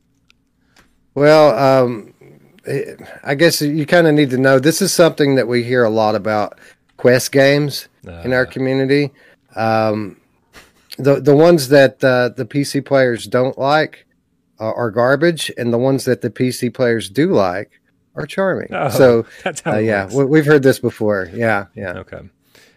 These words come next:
Speaker 2: Uh, and then Looper the Underground Game Cat with the two euro says, "Is this April p-,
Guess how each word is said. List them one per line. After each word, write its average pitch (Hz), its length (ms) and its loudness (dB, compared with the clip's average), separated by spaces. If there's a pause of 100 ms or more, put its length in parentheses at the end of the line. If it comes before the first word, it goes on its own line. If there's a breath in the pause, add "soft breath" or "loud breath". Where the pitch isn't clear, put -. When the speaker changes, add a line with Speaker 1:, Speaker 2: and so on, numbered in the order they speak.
(120)
Speaker 2:
Uh, 117 220 -6
and 139 120 -6
then 139 120 -4
Looper 147 280 -2
the 127 100 -4
Underground 110 400 -6
Game 107 180 -8
Cat 110 140 -8
with 98 100 -16
the 90 60 -18
two - 200 -12
euro 98 280 -10
says, 92 380 -12
"Is 104 260 -10
this - 300 -6
April 143 380 -10
p-, - 140 -20